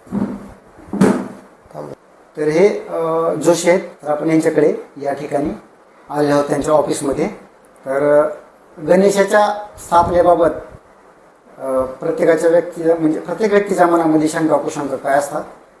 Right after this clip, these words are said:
तर आपण त्यांच्याकडून आता पूर्णपणे तुमच्या शंका जे काय असतील त्या शंकेचं हे निरसन करून देणार आहेत. तर, अ, देवा, तुमचं नाव सांगा.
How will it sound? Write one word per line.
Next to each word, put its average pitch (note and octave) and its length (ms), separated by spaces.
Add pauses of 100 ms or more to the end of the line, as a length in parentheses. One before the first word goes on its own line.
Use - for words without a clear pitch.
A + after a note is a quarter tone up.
(120)
तर B2+ 60
आपण C3 160
त्यांच्याकडून C#3+ 480
आता C#3+ 220 (400)
पूर्णपणे D#3 400
तुमच्या F3 360
शंका G3 340
जे F#3+ 120
काय G3+ 140
असतील D3 300
त्या - 460
शंकेचं E3+ 380 (460)
हे C#3 40
निरसन E3 360
करून D#3+ 280
देणार D3+ 260
आहेत. D3 120 (600)
तर, C#3 80
अ, C#3+ 440
देवा, E3 180
तुमचं D#3+ 300
नाव F3+ 160
सांगा. D3+ 280